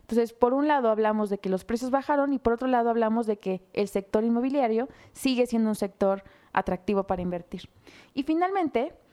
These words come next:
apoyarnos en las negociaciones. ¿Qué quiere decir? Ya lo mencionamos en el punto número uno. Te-, en esta, en este momento de pandemia de covid diecinueve, hay oportunidad de negociar con los desarrolladores.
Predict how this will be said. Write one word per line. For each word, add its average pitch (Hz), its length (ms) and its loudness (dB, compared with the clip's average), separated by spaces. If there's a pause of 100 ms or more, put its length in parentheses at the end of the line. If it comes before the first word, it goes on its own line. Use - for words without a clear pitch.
(760)
apoyarnos 254 920 0
en 214 160 -2
las 202 260 -4
negociaciones. 208 1040 -2 (220)
¿Qué 247 140 -4
quiere 269 180 0
decir? 233 460 0
Ya 247 100 2
lo 247 60 0
mencionamos 220 480 -2
en 220 80 0
el 208 80 -2
punto 220 300 -2
número 226 360 0
uno. 240 320 -2 (600)
Te-, 262 340 0
en 269 140 2
esta, 311 240 -2 (100)
en 269 140 0
este 339 200 -2
momento 226 520 0
de 202 100 -2
pandemia 208 560 -2
de 185 100 -4
covid 220 260 -4
diecinueve, 220 640 -4 (160)
hay 262 200 -2
oportunidad 220 680 -2
de 254 100 0
negociar 208 880 -4 (640)
con 233 400 2
los 202 160 0
desarrolladores. 185 880 -4